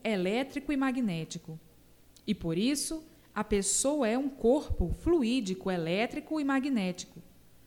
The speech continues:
sendo um aparelho elétrico e magnético que está ligado a estas duas forças, que fazem com que a pessoa não pare de pensar.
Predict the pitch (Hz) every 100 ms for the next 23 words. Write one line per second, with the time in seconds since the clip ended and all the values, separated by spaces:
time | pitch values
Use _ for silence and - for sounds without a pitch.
0 | - - - 220 190 202 269 330 233 180
1 | 208 254 240 175 165 196 262 294 285 311
2 | 214 196 277 262 208 208 - - 247 -
3 | 262 240 - 254 294 392 190 185 190 190
4 | 214 - - - 214 208 208 - 196 170
5 | 285 320 - 202 190 - - 127 - -
6 | - - - - - - 208 - 247 285
7 | 247 247 233 226 226 226 180 - 226 240
8 | 233 240 220 - 190 202 214 220 220 -
9 | 277 269 170 156 - -